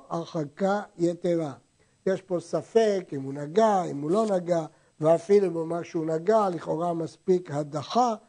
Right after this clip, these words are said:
אבל בכל אופן, הרחקה יתרה, הצריכו הדחה וניגוב. חבית שצפה בנהר, אם נמצאת כנגד עיר שרובה ישראל, מותרת בהנאה. כנגד עיר שרובה גויים, אסור.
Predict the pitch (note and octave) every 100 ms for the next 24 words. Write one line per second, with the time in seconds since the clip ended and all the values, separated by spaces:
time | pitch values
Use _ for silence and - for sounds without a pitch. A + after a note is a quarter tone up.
0 | _ _ E3 D#3 F3 E3 G#3+ A#3+ A3+ A3
1 | G#3 G3+ - _ D#3 D3 D#3+ D3+ F#3+ E3+
2 | D#3 D#3+ F3 A3 G3 - F3+ G3 G3 F3
3 | D3 D3 C3 G3 G3+ E3 E3+ D3 B2+ G#2+
4 | _ _ _ _ _ _ - F3 G3 D4
5 | C#4 A#3 G3 A#3+ A#3+ A#3+ A3+ G#3+ G#3 G3+
6 | E3 C3+ - _ _ _ _ _ B3 C#4
7 | C4 A3+ G3+ - B3 A#3 A#3+ G#3 A3 G#3+
8 | G3+ G#3 A#3 G3 G3+ F#3+ F#3 G#3 G3+ F#3
9 | - F3 F3 G3 B3 C4+ C4 _ F3 F#3
10 | A#3 A#3 F#3 B2+ B2+ A#2+ A2 G#2+ _ _
11 | _ _ _ - D3+ A#3+ A#3+ G#3 F#3 A3+
12 | G#3 - F3+ F3 F3+ G3+ E3 D#3+ E3+ A3
13 | C#4+ D4+ D4 _ F3+ D3 - C#3+ -